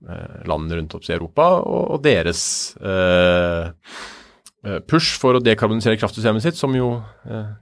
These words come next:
tjener planeten og oss også, eh, vil jo påvirke oss da på et eller annet vis. Pluss at det bygges jo mye vind, eh, i Norge og Sverige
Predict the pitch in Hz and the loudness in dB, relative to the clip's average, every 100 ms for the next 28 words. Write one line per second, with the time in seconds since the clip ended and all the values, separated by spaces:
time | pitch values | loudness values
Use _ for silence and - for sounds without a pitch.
0 | _ _ 135 95 98 98 113 95 135 135 | _ _ 0 2 2 2 2 2 0 0
1 | 117 110 110 160 190 - _ 127 127 127 | 2 2 0 2 0 -2 _ 0 2 2
2 | 123 123 113 135 113 101 82 85 87 82 | 2 0 0 0 2 2 0 0 -2 -2
3 | - - - - 85 - - _ _ _ | -2 -6 -10 -14 -16 -16 -18 _ _ _
4 | _ _ _ _ _ _ _ _ - - | _ _ _ _ _ _ _ _ -20 -20
5 | _ - 120 127 117 - 113 80 - 98 | _ 0 2 2 2 0 0 0 0 0
6 | 85 80 78 80 80 _ - 87 85 85 | 0 0 -2 -6 -8 _ -8 -6 -4 -4
7 | 85 87 - 98 87 87 80 85 - 78 | -6 -10 -10 -6 -2 0 0 -2 -2 -2
8 | 82 85 87 | -2 -6 -8